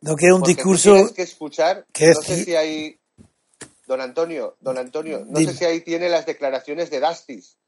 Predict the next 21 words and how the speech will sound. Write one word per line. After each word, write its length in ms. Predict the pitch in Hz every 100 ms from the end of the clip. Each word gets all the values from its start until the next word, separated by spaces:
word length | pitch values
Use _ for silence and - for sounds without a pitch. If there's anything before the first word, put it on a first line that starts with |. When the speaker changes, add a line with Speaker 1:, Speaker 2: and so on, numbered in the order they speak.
| _ _ _
Speaker 2:
el, 320 | 123 120 117 123
el, 400 | 120 117 110 - _ _ _
el 240 | 127 127
de 300 | 120 117 117 117 -
Exteriores 760 | 131 - 135 127 151 160 170
de 60 | 151
España. 480 | 123 156 175 123 - _ _
Speaker 1:
Sí, 480 | - - - - 185
las 160 | 165 131
tengo. 440 | 170 165 123 120 _ _ _ _ _ _ _ _
Las 120 | 135
Speaker 2:
Que, 60 | 123
Speaker 1:
tengo 220 | 175 170
y 20 |
lo 80 | 175
Speaker 2:
bueno, 160 | 170 135
Speaker 1:
comen- 80 | 160
Speaker 2:
eso, 200 | 160 156
eso, 340 | - 170 156
eso 400 | 135 165 165 165 147
más 240 | 156 151